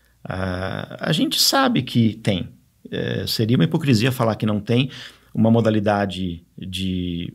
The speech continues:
de alto nível, né? No caso, as provas em si de ciclismo. É, o grau de exigência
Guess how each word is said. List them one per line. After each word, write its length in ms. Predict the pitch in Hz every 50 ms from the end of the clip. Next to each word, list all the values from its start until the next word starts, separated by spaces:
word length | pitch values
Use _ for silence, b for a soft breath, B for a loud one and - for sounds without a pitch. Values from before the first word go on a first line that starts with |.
| -
de 260 | - 95 92 92 98
alto 280 | 107 104 110 113 - 117
nível, 380 | 107 107 139 208 202 240 180 -
né? 320 | - 101 110 143 165 160 B B B B B B
No 140 | 90 90 85
caso, 580 | 85 - 92 90 90 85 90 85 82 85 92 95 - -
as 180 | - - - -
provas 480 | - - 104 92 117 156 170 113 95
em 80 | 90 95
si 240 | 92 - - - 113
de 100 | 110 98
ciclismo. 600 | - - - - - 101 104 127 131 127 147 123 b b b b b b b b b b b b b
É, 480 | - - 87 87 87 87 85 85 85 85
o 60 | 90
grau 260 | 95 107 123 123 127
de 80 | 120 110
exigência 760 | 98 92 95 87 90 98 98 95 92 - - 98 90 82